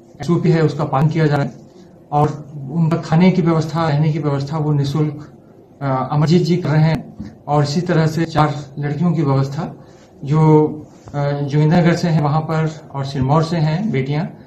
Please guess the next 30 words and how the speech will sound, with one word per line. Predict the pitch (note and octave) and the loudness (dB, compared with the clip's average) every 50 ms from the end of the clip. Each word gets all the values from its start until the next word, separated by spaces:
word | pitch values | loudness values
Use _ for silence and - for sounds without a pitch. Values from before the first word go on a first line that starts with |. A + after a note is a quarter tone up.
| - - - - - - | -20 -20 -20 -20 -12 -6
इनकी | D#3 D#3+ C#3 E3 D#3 | -4 -2 0 2 2
आर्थिक | D3 C#3 C#3 C#3+ - D#3 - | 2 2 0 -2 -4 -6 -8
स्थिति | - D#3 - E3+ E3 | -8 -6 -2 0 0
भी | D#3 D#3+ | 0 0
काफ़ी | D#3 D3 C3+ C3+ - D#3+ D#3+ D#3 D3 B2+ - C#3+ - - - - | 0 -2 -2 -2 0 0 2 0 0 0 -4 -10 -14 -16 -12 -6
ख़राब | D3+ C#3+ C#3+ D#3 - - - | -2 0 0 0 0 -2 -4
थी, | D3+ F3+ - - - - - - - - | -6 -6 -6 -10 -16 -20 -20 -16 -8 -4
तो | E3+ | -2
इनकी | E3 D#3+ D#3 F3+ | -2 0 0 -2
ठहरने | F3 C#3+ E3 E3 F3 F#3 | 0 0 2 4 4 4
की | E3+ F#3+ | 4 4
व्यवस्था | D#3+ D#3+ C#3 C#3 - D#3 D3 D3 C#3+ C#3+ - - - - - - - - - | 2 0 -2 -2 0 2 2 2 2 -2 -6 -10 -14 -20 -20 -20 -16 -8 -4
हमारे | D3 D3 D3 C#3+ C#3+ C#3 C3+ - - | 0 2 2 2 0 -2 -4 -6 -6
यहाँ | C3+ D3 D#3 D#3 | -6 -2 0 0
स्थानीय | D3 - - D#3 D#3 E3 E3+ E3+ E3 | 0 -2 -2 -2 0 2 2 2 2
जो | D#3 E3 | 2 2
हैं | D3+ C#3+ D3 D#3 A3 - - - - - - - - - | 0 0 0 -2 -4 -6 -12 -18 -20 -20 -20 -20 -16 -12
शिक्षक | - C#3 - - E3+ | -10 -8 -4 -4 -4
हैं, | D#3 - C#3+ C#3 C3+ C#3 - - - C3+ | -2 -2 -2 -2 -4 -6 -8 -10 -12 -10
lecturer | C3+ C3+ - D3+ D3 D#3 | -10 -6 -4 -2 -2 0
हैं | D3 C#3+ D3+ F3 F3+ - - C3+ C3+ B2+ | 0 0 0 -2 -4 -6 -8 -8 -6 -4
राकेश | C3+ C3+ C3+ D#3 D3 B2+ - | -4 -4 -2 -2 -4 -2 -2
ठाकुर | C#3+ C3+ C#3 D#3 D#3 | -4 -2 -2 -2 0
जी, | C#3+ D#3+ G3 - - - - - - - - | 0 -2 -4 -4 -8 -14 -20 -20 -18 -6 0
उनके | F#3 F#3+ F#3 - A3+ G#3+ | 4 4 4 6 6 6
घर | E3 E3 D#3 | 6 4 0
पर | - D3+ C#3+ | 0 0 0
हमने | C#3 C3 B2+ C3 C3 | 0 0 0 -2 -4
की | B2+ - B2 A#2+ | -4 -2 -2 -2
है। | B2 C3+ D#3 F3+ - - | -2 -2 -4 -6 -6 -12